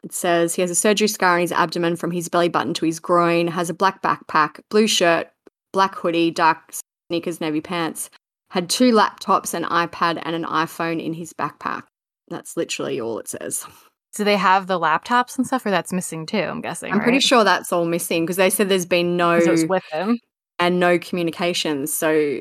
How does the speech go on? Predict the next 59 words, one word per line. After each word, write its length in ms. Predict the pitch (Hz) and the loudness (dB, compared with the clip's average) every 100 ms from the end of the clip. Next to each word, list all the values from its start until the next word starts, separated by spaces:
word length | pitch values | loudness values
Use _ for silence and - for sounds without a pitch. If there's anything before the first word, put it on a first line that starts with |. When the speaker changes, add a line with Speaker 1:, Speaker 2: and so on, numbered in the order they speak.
| - | -2
Speaker 1:
and 100 | 190 | 2
that 160 | 196 190 | 4 4
was 160 | 185 | 2
one 120 | 185 175 | 2 0
of 100 | 165 | -2
the 60 | |
theories, 480 | 165 170 165 160 165 | -2 2 2 2 0
that 120 | 139 | -2
maybe 280 | 156 165 170 | 0 0 -2
someone 400 | - 170 165 165 | -2 -2 0 -2
had 180 | 165 160 | -4 -6
kind 240 | - 160 | 0 0
of 100 | 160 | 0
jumped 280 | 160 156 - | 0 -2 -2
him 240 | - 170 170 | -6 -2 -2
or 80 | |
robbed 320 | 160 160 160 - | 0 0 0 -2
him 180 | 170 139 | -4 -2
of 180 | 151 | -4
his 260 | 170 165 156 | -2 -6 -2
electronics. 760 | 160 151 - 175 233 233 - - _ - | -4 -4 -4 0 0 -2 -10 -10 _ -12
Speaker 2:
Hmm. 280 | 196 175 175 175 | -8 -8 -10 -10
I 80 | 208 | -4
wonder 140 | 202 208 | 0 0
if 60 | |
they 80 | 196 | -2
could 140 | 175 - | -4 -2
Speaker 1:
Um, 40 | |
Speaker 2:
track 300 | 170 175 - | 2 0 -2
the 80 | 190 | -10
phone 320 | - 180 180 | -2 -2 0
or 100 | 170 | -2
any 240 | 160 170 170 | -4 -4 -6
of 120 | 160 | -4
it 160 | 165 - | -6 -2
to, 120 | 185 | -2
like, 160 | 160 - | -2 -2
any 240 | 170 170 | -2 -2
extent 520 | 165 - - 175 175 | -4 -4 0 0 0
before 260 | 156 - 165 | -6 -6 -4
they 100 | 160 | -4
died. 460 | 156 160 165 160 - _ _ _ - | -4 -4 -4 -8 -14 _ _ _ -4
Speaker 1:
I 40 | |
just 180 | 269 - | -2 4
feel 80 | 294 | 4
like 100 | 214 | 6
there 120 | 208 | 6
must 460 | 208 202 180 - - | 6 6 2 -2 -2
be 80 | 190 | 0
more 220 | 175 170 | 2 2
information 600 | 165 - 165 151 - 165 | -2 -2 -2 0 -2 -2
that 120 | 170 - | -4 -4
they 100 | 156 | -6
can 140 | - | -6
get 160 | 151 - | -4 -4
from 180 | 156 156 | -4 -4
this 220 | 147 - | -4 -4
Uber 220 | 156 160 | -6 -6
trip. 320 | - 147 85 | -6 -6 -8